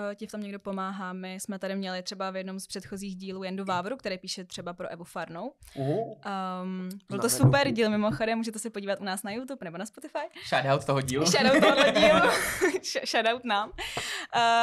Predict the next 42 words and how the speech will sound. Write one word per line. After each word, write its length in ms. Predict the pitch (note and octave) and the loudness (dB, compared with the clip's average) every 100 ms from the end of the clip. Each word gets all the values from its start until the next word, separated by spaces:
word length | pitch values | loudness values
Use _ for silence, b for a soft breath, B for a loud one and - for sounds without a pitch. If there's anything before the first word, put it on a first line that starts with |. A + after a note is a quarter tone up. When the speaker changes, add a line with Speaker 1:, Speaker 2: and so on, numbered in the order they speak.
| A#3 - | 6 4
Speaker 1:
ale 220 | A#3+ B3 | 4 4
zajímá 320 | B3+ B3+ B3 | 4 4 4
mě, 120 | B3+ | 4
jak 100 | C4 | 0
ty 100 | C4 | -2
si 100 | B3+ | -8
píšeš 260 | B3 A#3 A3 | -6 -6 -4
songy, 260 | G#3 G3+ | -2 -2
jestli 280 | F#3+ G3+ G3+ | -4 -4 -6
na 80 | G3+ | -4
tom, 260 | G3+ G#3 G3+ | -4 -4 -4
te-, 180 | - | -4
ty 100 | A3+ | -2
jsi 40 | B3 | 2
teda 160 | B3 | 2
říkal, 280 | B3 A#3+ G3+ | 2 2 2
jako, 180 | F#3+ G#3 | 2 -2
že 320 | G3+ G3+ G3 | -2 0 0
Zrovna 220 | G3 G3 | -2 -4
slzy 280 | G3 G#3 G3+ | -2 -2 -2
byly 200 | G3 G3+ | -4 -4
spolupráce. 760 | G#3 G#3 G3+ G3 F3+ F#3 F3 F#3 - | -4 -6 -4 -2 -2 -2 -6 -6 -4
Speaker 2:
Mhm. 280 | B2 B2+ F3+ | -2 -2 -2
Speaker 1:
Eh, 140 | G3 | -6
co 120 | F#3+ G#3+ | -6 -6
zbytek? 340 | G3 - - - - B B B B _ - | -6 -8 -12 -20 -20 B B B B _ -4
Speaker 2:
No, 280 | B2+ B2+ B2+ | 2 4 2
jako 200 | B2 C3 | 0 -4
píšu 340 | C#3+ B2+ D#3+ | -2 -2 0
si 160 | - D#3+ | 0 2
to 500 | E3 D#3+ D#3 D#3+ - | 4 4 4 0 -6
většinou 840 | A#2 C3+ - D#3+ D3+ D3 D3 D3 D3 | -4 -4 -2 0 2 2 0 -2 -6
sám, 640 | - A#2+ G#2 A2 C#3 G3 - b b b b - | -6 -2 -2 -2 -6 -8 -16 b b b b -6
anebo 640 | B2 C3 B2 B2 A#2+ A#2+ A#2 | -2 -2 2 2 4 2 -2
s 80 | A#2+ | -4
Regím. 520 | A#2+ A2+ G#2+ C3 F#3 - - _ - | -4 -4 -4 -6 -10 -14 -20 _ -18
Reginald, 520 | B2 A#2+ A#2 A2 B2+ - - | -12 -8 -6 -6 -6 -12 -14
to 100 | B2 | -14
už 80 | A2+ | -12
jsem 140 | B2+ | -12
říkal 280 | A2+ A2 A2+ | -12 -8 -8
samozřejmě. 560 | - A#2 A#2 A#2 A#2+ | -8 -10 -8 -8 -8